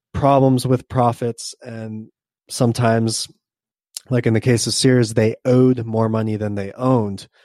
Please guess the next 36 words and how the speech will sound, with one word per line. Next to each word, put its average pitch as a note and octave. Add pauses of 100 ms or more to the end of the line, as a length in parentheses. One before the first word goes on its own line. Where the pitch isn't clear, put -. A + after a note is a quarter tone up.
(540)
And A#2
so B2
these C#3+
are F3
huge D#3+
red B2+
flags. A2+
And A2
again, A2
if G2+
you A2
look C3
through C3
the A#2+
data A2+
and G2+
you G2+
read A#2
the A2
book G#2+
that G#2+
comes G#2+
with G2+
the -
spreadsheet -
package, F2 (460)
you'll A#2
see C3
that G#2 (760)
over C#3+
and A#2+
over A#2+
and A2
over A2+
again, F#2+ (300)
these A2